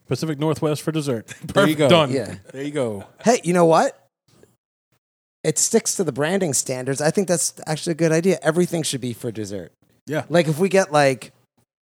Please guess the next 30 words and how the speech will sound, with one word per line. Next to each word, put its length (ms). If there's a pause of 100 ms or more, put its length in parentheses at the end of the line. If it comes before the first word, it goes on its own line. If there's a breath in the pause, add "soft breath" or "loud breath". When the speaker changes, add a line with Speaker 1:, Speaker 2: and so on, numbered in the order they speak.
(120)
Speaker 3:
you 140
know, 260
if 120
we 80
get 200
merch, 520
like, 180
it 80
should 180
be 60
shit 180
like 160
T-shirts 460
for 100
dessert. 380
Speaker 2:
I 40
think 220
that's 240
my, 200 (260)
my 160
Twitter 340
handle 220
that 100
I 60
never 200
use 280
is 160
Eric 200
for 120
Dessert. 420